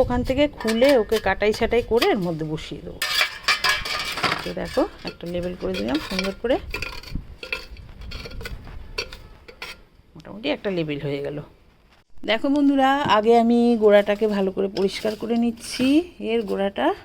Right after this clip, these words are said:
দেখেছো কেমন শেকড়, দেখো কেন আমি আবার কেটে বসাচ্ছি, এই কারণেই শেকড়ে একদম ঠেসে গেছে। আর খাবার কিন্তু প্রচুর আছে, ওর জন্য আমি এখন যেহেতু বর্ষাকাল, ওদের আলাদা করে খাবার দেবো না,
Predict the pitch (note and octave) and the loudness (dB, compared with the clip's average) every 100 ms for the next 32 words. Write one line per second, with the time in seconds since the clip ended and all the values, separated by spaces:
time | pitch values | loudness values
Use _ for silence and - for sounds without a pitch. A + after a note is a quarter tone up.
0 | - _ _ - - - _ - - - | -16 _ _ -20 -20 -20 _ -20 -20 -20
1 | - - - _ - - - G#3 C4+ C#4 | -20 -20 -20 _ -20 -18 -4 -2 0 0
2 | C4+ G#3 - F#3+ G#3+ A#3 - G#3 G3 G3 | 0 0 -6 -4 -2 -2 4 4 4 0
3 | F3 F3 F#3 G3 F3+ - - - - G#3 | -2 -4 -6 -8 -14 -16 -20 -20 -6 -2
4 | G3+ G#3+ A3 A3 G#3+ G#3+ G3+ G3 G#3 F#3 | 0 0 0 2 2 2 0 4 2 2
5 | F3+ G#3 G#3 - G3 F3+ - - - G3 | -2 -4 -6 -4 -2 -2 -8 -14 -8 -6
6 | - G#3 G#3 A3+ C#4+ F#4+ - - - - | -4 -4 -2 4 4 4 -4 -20 -20 -20
7 | - - G3 G#3 G#3+ A3 G#3 A#3 A#3 - | -4 2 2 4 4 4 4 4 4 0
8 | - B3+ B3+ C#4 G#3+ F#3 E3 F#3 - - | 4 6 6 6 6 6 2 -4 -8 -18
9 | - - B3 - G#3+ B3+ C4+ D4+ C#4+ C#4+ | -2 -2 0 4 6 8 6 4 2 6
10 | A#3+ A3 A3+ G3 E3+ F#3+ F#3+ A3+ C4 B3 | 8 8 6 4 4 2 2 2 2 2
11 | A#3 F#3+ G3 A#3 G3+ G3+ G#3 A#3 G3+ F#3+ | 2 0 0 -4 0 4 4 2 -2 -2
12 | A3+ G#3+ B3 G#3 G#3 F#3+ F#3 F#3 G3 G#3 | -2 0 2 2 0 0 0 0 -2 -2
13 | A#3 F#3+ F#3+ F3+ G#3 G#3 B3 | -4 -2 -2 2 2 4 2